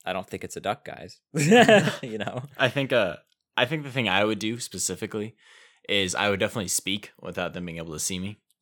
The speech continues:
Speaker 2: You know, Ju-, I think that just the, just being able to hear a person without, like, knowing where that's coming from.
Speaker 1: Yeah, just, like, a
Speaker 2: That's
Speaker 1: random,
Speaker 2: awful.
Speaker 1: like, just voice.
Speaker 2: Yeah.
Speaker 1: Like, imagine, like, if you hear a voice,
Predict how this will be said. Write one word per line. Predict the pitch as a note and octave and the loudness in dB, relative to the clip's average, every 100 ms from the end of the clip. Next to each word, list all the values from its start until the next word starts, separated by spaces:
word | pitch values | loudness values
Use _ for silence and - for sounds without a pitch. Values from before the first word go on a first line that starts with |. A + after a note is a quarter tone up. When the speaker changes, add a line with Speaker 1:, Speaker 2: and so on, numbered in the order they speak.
| _ _ _ _ | _ _ _ _
Speaker 2:
You | A2 | -4
know, | A2 A2+ A#2 - | -2 -2 -6 -4
Ju-, | A2 | 2
I | F2+ | 2
think | G2 A#2+ | 2 0
that | G#2 F2+ - | 0 0 -4
just | A#2 A#2 - | -6 -6 -2
the, | A2+ E2 - _ _ _ _ _ | -4 -4 -10 _ _ _ _ _
just | B2 C#3 - | -6 -2 -2
being | D3 D3 | 0 0
able | B2 G#2+ | 0 -2
to | F#2 | -4
hear | - G2+ G2 G#2 _ _ _ _ | -4 -4 -2 -4 _ _ _ _
a | F#2 | -16
person | - F#2+ F#2+ A#2 B2+ B2+ | -8 -6 -4 -6 -8 -10
without, | F#2 F#2+ F#2 | -4 -2 -2
like, | D2 E2+ - - | -4 -8 -10 -8
knowing | F#2 F2 F#2 F2+ | -6 -4 -6 -8
where | F2 | -8
that's | D2+ - | -10 -12
coming | - F2+ G2+ | -12 -12 -8
from. | G#2+ A2 A2+ _ _ _ _ _ _ _ _ | -8 -10 -14 _ _ _ _ _ _ _ _
Speaker 1:
Yeah, | A2+ | -2
just, | B2+ D#3+ - | 0 0 2
like, | F3+ - | 0 -2
a | B2 | -6
Speaker 2:
That's | G2+ | 0
Speaker 1:
random, | A#2 A#2 A#2+ | 2 2 2
Speaker 2:
awful. | A#2 | -2
Speaker 1:
like, | G2 | -2
just | - F#2+ | -4 -12
voice. | G2 F#2+ G2+ F#2+ - - | -12 -6 -4 -4 -6 -2
Speaker 2:
Yeah. | B2 G#2 C2 | 2 2 2
Speaker 1:
Like, | G2+ G2 - | -2 -2 -2
imagine, | G#2+ G#2+ A2 A#2+ | -2 0 0 -4
like, | G#2 | -4
if | G2+ F#2+ | -6 -8
you | G2+ | -8
hear | F#2+ C3 A#2+ | -6 -2 -2
a | |
voice, | A2 A2 G2 F2+ - | -2 0 0 -2 -8